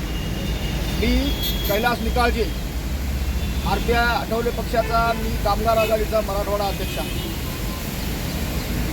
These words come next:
मुंबईला याच्यासाठी आलेला आहे की हिंगोली जिल्ह्यातील वसमत तालुक्याचे तहसीलदार, आ, श्रीमती शारदा नारायण दळवी मॅडम या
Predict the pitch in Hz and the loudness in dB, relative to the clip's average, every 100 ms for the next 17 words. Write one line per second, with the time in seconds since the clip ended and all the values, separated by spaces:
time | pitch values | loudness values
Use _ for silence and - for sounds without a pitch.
0 | - 202 262 262 247 254 262 233 196 262 | 0 2 4 4 4 4 4 2 -2 -2
1 | 269 262 254 240 240 226 214 196 214 - | -2 0 0 0 0 0 -2 -4 -6 -6
2 | - - - - - - 214 220 233 247 | -6 -6 -6 -6 -4 -4 -4 -2 0 0
3 | 233 233 233 - 233 247 220 190 190 190 | 0 2 0 0 -2 -2 0 0 0 0
4 | 247 - 220 226 226 214 226 233 240 220 | 0 2 2 2 -2 -2 0 0 0 -2
5 | 202 185 226 240 214 - - 185 190 185 | -2 -2 2 2 2 0 -4 -4 -4 -4
6 | - - - - - - - - 208 214 | -6 -6 -8 -8 -6 -6 -2 0 2 2
7 | 214 196 202 220 220 - 240 247 233 208 | 0 -2 -4 -4 -4 -4 -2 -2 -2 0
8 | 185 214 240 240 226 202 190 214 226 233 | 0 0 0 2 0 0 0 2 2 0
9 | 240 240 - - - - - 214 247 240 | -4 -4 -6 -6 -6 -6 2 2 2 -2
10 | 254 - - - - 220 208 - - - | -2 -4 -4 -2 2 2 2 -2 -4 -4
11 | - - - - 175 208 240 247 | -4 -4 -4 -4 -2 0 2 2